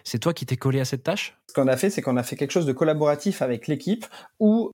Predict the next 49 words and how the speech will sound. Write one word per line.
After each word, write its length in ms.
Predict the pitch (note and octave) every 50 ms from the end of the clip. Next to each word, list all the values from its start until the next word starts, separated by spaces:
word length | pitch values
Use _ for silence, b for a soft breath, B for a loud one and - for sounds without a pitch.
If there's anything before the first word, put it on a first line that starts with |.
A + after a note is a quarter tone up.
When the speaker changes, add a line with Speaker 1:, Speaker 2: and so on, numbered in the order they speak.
| - -
Speaker 2:
je 140 | C#3 B2 C3
leur 100 | D#3+ D#3
ai 60 | D#3
demandé 280 | D#3+ E3 F3 F3+ G3 G#3
déjà 220 | F3 E3 D#3 G3
de 120 | F#3+ D3+
préfiltrer 600 | A#2+ - - G#3 G#3 G#3+ - E3+ - - G3+ G#3 G3 -
avec 240 | D#3+ D#3+ F3 E3+ F3
les 160 | E3 C#3+ C#3+
équipes 340 | D3+ D3+ - G3+ G#3 - - -
cinq 320 | - - - G#3 G3+ G3+
sujets 340 | - - E3 C3+ C#3+ E3+ G3 -
et 80 | - B2+
prendre 220 | - - F#3 E3
les 60 | C3
cinq 220 | B2 - G#3+ G3 -
sujets 240 | - E3+ D#3 E3+
principaux. 460 | E3 - F3 D#3 - - C#3 - C#3 B2
Donc, 200 | A#2 A2+ - -
au 40 |
final, 420 | B2+ - - D3 E3 F#3 G#3 G#3 F#3
nous, 280 | F3 F3 G3 A3+ B3 B B B B B B
on 200 | - - C3 C3
a 100 | C3 C3+
eu 300 | D3 E3+ F#3 G#3 A3+ A3+ A3 B B B
entre 240 | - B2 B2 - D3
vingt 240 | C3 B2+ F#3 G#3 G#3
et 60 | F3
vingt-cinq 360 | C3+ D3+ E3 - - F#3+ E3+ -
sujets 500 | - - F3 E3 D#3 F3 F#3+ G3+ G3 _ _
qui 100 | - B2+
ont 40 | B2+
été 200 | C3 B2+ - C3
remontés 640 | A#2 C#3+ D#3+ D#3+ E3 D#3 D#3 - F#3+ A3+ B3+ B3+ - _
maximum. 680 | - C3+ C#3+ C#3+ C#3 - - C#3+ D3 E3+ G3+ A#3 C4+ B3+ B B B B
Et 220 | - D3+ E3 F#3
ensuite, 320 | E3+ D3+ - - G#3+ A3 A3+
on 120 | F3 D3
a 80 | C#3 C3
regardé 500 | B2 C3 B2 B2+ B2 B2 C3 E3 G3 G#3
en 120 | D#3 C3
termes 200 | B2 F3 E3+ D#3
de 60 | C3
priorité 560 | B2+ - - E3+ D#3+ D3+ D#3 D#3 D3 F#3+ F3
et 60 | E3 C#3+
en 100 | B2+ B2
termes 200 | B2+ C3 C3 A#2+
de 80 | A2+
business, 680 | A2 A2+ C3 E3 E3+ - - D#3 F3 G3 - - -